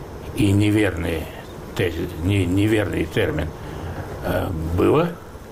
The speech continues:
в привилегированном положении по отношению к многочисленным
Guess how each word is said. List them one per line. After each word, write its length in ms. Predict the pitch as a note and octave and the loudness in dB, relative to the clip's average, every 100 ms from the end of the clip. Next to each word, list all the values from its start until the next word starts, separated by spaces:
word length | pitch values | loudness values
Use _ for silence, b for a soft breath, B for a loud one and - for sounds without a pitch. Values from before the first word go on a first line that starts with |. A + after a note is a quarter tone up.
| - - - | -16 -16 -14
в 360 | - - - - | -12 -10 -10 -2
привилегированном 920 | A#2 A2+ A2 G#2 A2 A2 A#2 C3 D3 | 0 2 2 2 2 4 4 4 4
положении 640 | B2+ G2 F#2+ G2 G2+ B2 C3+ C3+ - - - - | 4 2 2 2 2 0 0 -4 -6 -10 -12 0
по 80 | G#2+ | 0
отношению 600 | G#2 G#2 G2+ A2 A#2 B2 | 2 2 2 2 2 2
к 80 | - | 2
многочисленным 1160 | B2 A#2+ B2+ B2 - D3 D3+ - E3 D#3 D#3 | 4 4 4 4 4 4 4 4 6 6 4